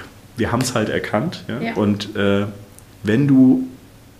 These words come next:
Speaker 1: einverstanden bist, dass du die Welt auch so siehst, dann sprich wenigstens einmal mit uns, dass wir gemeinsam drauf schauen, was wir jetzt damit machen.
Speaker 2: Mhm. Ähm,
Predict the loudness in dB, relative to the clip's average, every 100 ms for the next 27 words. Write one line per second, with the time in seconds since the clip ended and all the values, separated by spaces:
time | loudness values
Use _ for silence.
0 | -20 -6 -2 -2 -2 -2 0 0 2 0
1 | -2 -4 -6 -4 0 2 2 0 -2 -4
2 | -2 -2 -2 -8 -16 -12 -10 -2 0 4
3 | 4 2 -2 -2 0 0 -2 -4 -4 -2
4 | 0 2 4 2 0 0 -2 0 -2 0
5 | -2 -4 -8 -4 -4 -6 -14 -8 -4 -2
6 | -4 -10 -14 -20 -20 -20 -18 -20 -18 -8
7 | -4 -2 -2